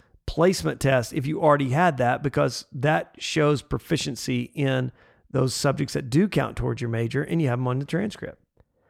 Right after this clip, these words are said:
Now, not every college will call it the same thing. Some use different terms for this. O U, for example, they call it developmental studies.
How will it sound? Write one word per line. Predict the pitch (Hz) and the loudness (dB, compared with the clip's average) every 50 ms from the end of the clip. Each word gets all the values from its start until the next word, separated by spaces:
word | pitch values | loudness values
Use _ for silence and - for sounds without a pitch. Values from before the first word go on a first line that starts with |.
| _ _ _ | _ _ _
Now, | - 180 202 202 | 0 2 4 4
not | 202 214 220 233 | 6 6 4 4
every | 254 247 254 196 | 4 2 2 2
college | - 160 175 196 190 190 185 170 160 143 - - | 2 2 4 4 4 6 4 2 2 0 -4 -4
will | - 165 160 151 | 0 0 0 0
call | - - - 143 165 180 175 160 147 | 0 -2 2 4 4 6 6 4 2
it | 135 - - | 0 0 -2
the | - 135 | -4 -4
same | - - - 156 156 151 147 135 | -2 0 0 2 2 2 0 0
thing. | - - 175 160 139 113 95 95 | 0 0 0 2 0 -2 -4 -8
Some | - - - - 165 175 190 196 | -8 -6 -2 0 2 2 2 2
use | 190 190 165 139 | 2 2 2 2
different | 151 147 - - 156 - - | 0 0 0 -2 -6 -6 -4
terms | - 143 151 151 147 139 - | -2 0 0 2 0 -2 -4
for | - 131 120 | -4 -6 -4
this. | 104 98 - - - - - _ _ _ _ _ _ _ _ _ _ _ _ | -4 -6 -8 -10 -14 -18 -20 _ _ _ _ _ _ _ _ _ _ _ _
O | - 160 165 170 | 4 6 6 6
U, | 180 180 196 196 185 | 6 6 4 4 4
for | - - 160 | 2 2 0
example, | 143 123 113 131 120 113 101 - - - - _ _ _ _ _ | 0 0 0 -2 -2 -2 -4 -6 -10 -12 -12 _ _ _ _ _
they | - 160 | 2 2
call | 175 - 139 139 135 135 147 | 2 2 2 2 4 4 2
it | 165 - - - 127 | 2 -2 -4 -2 0
developmental | 135 120 120 117 135 139 139 156 175 170 - 151 143 139 139 139 135 | 0 0 0 2 4 4 4 4 2 2 0 2 2 2 2 2 0
studies. | 120 - - - - 151 139 127 117 98 - - - - - | -2 -6 -6 -4 0 0 0 0 0 -4 -8 -10 -14 -16 -18